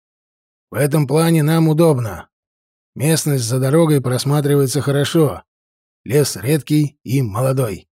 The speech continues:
Видимо, растет после недавней вырубки или пожара.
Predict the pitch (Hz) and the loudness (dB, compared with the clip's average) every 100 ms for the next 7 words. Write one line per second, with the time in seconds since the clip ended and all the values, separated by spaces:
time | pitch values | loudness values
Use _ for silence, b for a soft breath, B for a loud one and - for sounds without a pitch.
0 | _ _ _ - 95 151 151 143 120 82 | _ _ _ -12 0 2 2 0 -2 -8
1 | - 104 - 147 156 - 135 - 131 123 | -10 -8 -4 -2 -2 0 -4 0 -2 0
2 | 117 143 143 123 135 151 117 - 85 - | 0 0 0 0 2 2 0 -6 -14 -12
3 | - 143 135 131 135 151 131 87 | -4 -2 0 0 0 0 0 -4